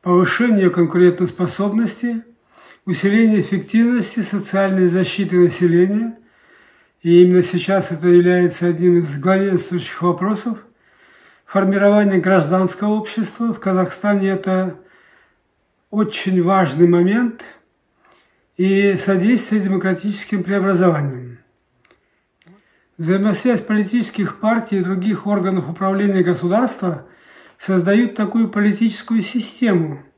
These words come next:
И цель политической системы — это обеспечение консолидации всего общества, выражение реализации интересов отдельных социальных групп насе-, населения.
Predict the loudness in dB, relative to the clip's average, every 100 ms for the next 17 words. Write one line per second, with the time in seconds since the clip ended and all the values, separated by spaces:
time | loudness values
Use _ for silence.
0 | _ _ _ _ _ _ _ _ _ _
1 | _ -20 -6 2 2 2 0 0 0 -2
2 | -2 -4 -2 -4 -4 -2 0 0 -2 -2
3 | -4 -4 -6 -4 0 0 0 0 -2 0
4 | 0 2 0 -2 -4 -4 -4 -4 -4 -6
5 | -8 -6 -4 -4 -6 -14 -20 -20 -20 _
6 | _ -4 0 4 4 4 4 2 2 2
7 | 2 0 0 0 0 0 2 2 0 -4
8 | -4 -2 0 4 4 4 2 -2 -6 -4
9 | -2 2 2 2 -4 -2 -4 -2 -6 -4
10 | -2 -2 0 2 2 2 0 -2 -8